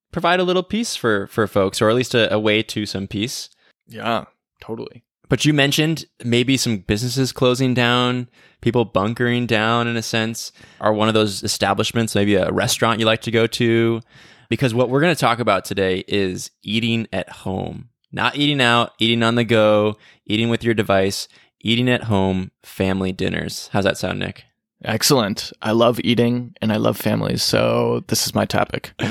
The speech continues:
Speaker 2: <laughs>
Speaker 1: Great. So breaking bread together, right? It's super important. It's something that we do as Catholics. It's central to our liturgy. But during the pandemic specifically, my world changed around eating. I had been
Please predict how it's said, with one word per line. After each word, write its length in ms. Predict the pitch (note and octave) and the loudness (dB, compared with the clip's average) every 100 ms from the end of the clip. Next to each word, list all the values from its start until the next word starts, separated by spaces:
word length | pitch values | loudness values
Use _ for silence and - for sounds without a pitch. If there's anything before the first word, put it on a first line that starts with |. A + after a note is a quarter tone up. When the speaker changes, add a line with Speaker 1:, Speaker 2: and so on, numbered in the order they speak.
| A#3 | -6
Speaker 2:
<laughs> 300 | G#3+ F#3+ - | -12 -16 -8
Speaker 1:
Great. 240 | G#2 G2 - - - - | -2 -2 -4 -18 -20 -8
So 420 | - E3+ D#3 C#3 - D#3 D#3 | 0 4 4 2 -6 -20 -20
breaking 440 | C3 E3+ F#3 G3 | -2 0 2 0
bread 200 | C3 A#2 | 2 0
together, 400 | G2+ G#2 F#2+ F#2+ | 0 -2 -2 -2
right? 240 | G#2 G#2+ - _ _ | 0 0 -2 _ _
It's 200 | - - | -12 -2
super 260 | - D3+ D3 | 0 2 2
important. 600 | C3 - A#2 A2 A2+ - - | 0 2 2 2 -2 -6 -10
It's 120 | - | -4
something 240 | A#2 A#2+ | -2 0
that 140 | G#2+ G2+ | 0 0
we 120 | A2 | 0
do 260 | G#2+ G#2 | 0 0
as 140 | G#2 F#2+ | 0 0
Catholics. 540 | G2 G2+ - G2+ - | -2 -4 -2 -4 -4
It's 160 | G2 - - _ | -10 -10 -18 _
central 380 | - A2 - G#2+ | -2 -2 0 -2
to 180 | - G2+ | 0 0
our 120 | F#2+ | 2
liturgy. 680 | G2 G2 G2 G2+ G2 G2 - _ _ - - | 2 0 -2 -4 -4 -8 -16 _ _ -14 -2
But 160 | B2+ | 0
during 220 | D3 E3+ | 4 2
the 80 | F#3 | 2
pandemic 600 | - A#2+ A2 G#2 G2+ - | 2 2 2 2 0 -2
specifically, 920 | - G#2+ - A#2 G#2 - F#2+ G2 F#2+ F#2+ | -6 -4 -2 0 0 -4 -4 -4 -4 -4
my 200 | G#2 G#2 | 0 2
world 340 | G2+ G2 F#2+ | 4 2 0
changed 460 | - F2 F2 - - | -2 -2 -4 -6 -4
around 360 | F#2 F2 F#2 | -2 -2 -4
eating. 440 | - - - A2+ B2+ | -4 -2 -4 -6 -8
I 140 | - | 0
had 160 | G#2+ G2+ | 0 0
been 260 | G2+ G2+ | 0 -2